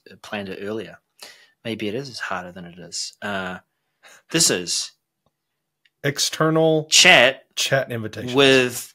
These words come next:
Speaker 1: people who aren't your contacts.
Speaker 2: Hmm. There you go.
Speaker 1: It is.
Speaker 2: Yeah.
Speaker 1: All right. This is, this is when, um, y-, your organization is open federated. In plain English, that means that your organization receives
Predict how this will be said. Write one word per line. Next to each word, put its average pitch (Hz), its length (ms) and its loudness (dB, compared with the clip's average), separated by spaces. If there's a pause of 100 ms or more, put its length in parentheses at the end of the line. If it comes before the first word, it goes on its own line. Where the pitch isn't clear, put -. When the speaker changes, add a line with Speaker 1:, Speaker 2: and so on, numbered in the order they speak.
Speaker 1:
people 156 300 0
who 135 180 4
aren't 135 220 4
your 131 100 0
contacts. 123 760 -2 (600)
Speaker 2:
Hmm. 165 180 -8 (580)
There 160 120 -8
you 104 40 -8
go. 98 200 -12 (760)
Speaker 1:
It 165 100 0
is. - 380 0 (340)
Speaker 2:
Yeah. 165 180 -4
Speaker 1:
All 135 80 4
right. 143 300 2
This 160 160 2
is, 147 260 0
this 156 200 -2
is 175 140 -2
when, 120 520 -2
um, 113 540 -2
y-, 123 200 -8
your 135 360 -2
organization 117 840 -2
is 107 460 -4
open 110 360 -6
federated. 101 680 -8 (380)
In 117 140 -10
plain 117 300 -2
English, 113 360 -2
that 98 140 -6
means 104 280 -6
that 101 320 -4 (300)
your 107 160 -2
organization 104 880 -6 (300)
receives 107 880 -4